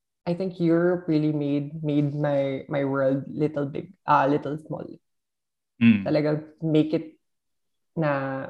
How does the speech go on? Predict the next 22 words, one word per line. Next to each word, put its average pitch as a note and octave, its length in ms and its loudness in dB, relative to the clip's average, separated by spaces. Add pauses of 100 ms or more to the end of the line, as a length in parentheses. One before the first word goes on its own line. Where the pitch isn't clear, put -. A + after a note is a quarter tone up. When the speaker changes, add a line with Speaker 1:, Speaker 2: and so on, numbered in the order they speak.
(200)
Speaker 1:
easier D#3 640 0 (440)
to E3 80 -2
be D#3 140 0
accessed D3+ 600 -4 (240)
na, C#3 400 -4 (560)
okay, F3 320 -4
ah, F3 240 -2
sa, D#3 160 -6 (160)
sa D3+ 160 -8
Peru, D#3+ 400 -2
ganyan D3+ 260 -2
din D3+ 140 -6
pala. F3 340 -6
So, F3 140 -12
parehas D#3 340 -6
lang D#3 140 -12
kami E3 180 -8
tayo D3+ 220 -6
sa - 120 -14
Speaker 2:
Mm. - 60 -20
Speaker 1:
Pilipinas, G#3 640 0
ganyan. F#3 360 -8